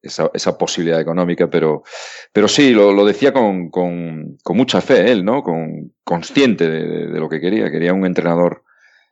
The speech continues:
que trabajase durante muchos años con un núcleo de jugadores nacionales, potenciar la cantera, eh, mantener el, el nivel competitivo y, y ganar títulos en un país en el que,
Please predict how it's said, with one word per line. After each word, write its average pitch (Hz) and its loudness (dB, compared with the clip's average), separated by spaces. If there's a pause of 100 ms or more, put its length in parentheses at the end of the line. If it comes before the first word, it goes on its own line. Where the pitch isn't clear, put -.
(140)
que 85 -4
trabajase 82 -2
durante 78 -4
muchos 80 -10
años 87 -4
con 85 -2
un 87 0
núcleo 85 2
de 78 0
jugadores 80 0
nacionales, 120 0
potenciar 78 -2
la 76 0
cantera, 107 2 (640)
eh, 78 0
mantener 82 0
el, 85 0
el 82 -2
nivel 82 -2
competitivo 90 2
y, 82 -2
y - -4
ganar 80 -4
títulos 92 -2
en 85 -6
un 92 2
país 98 2
en 95 2
el 85 0
que, - -2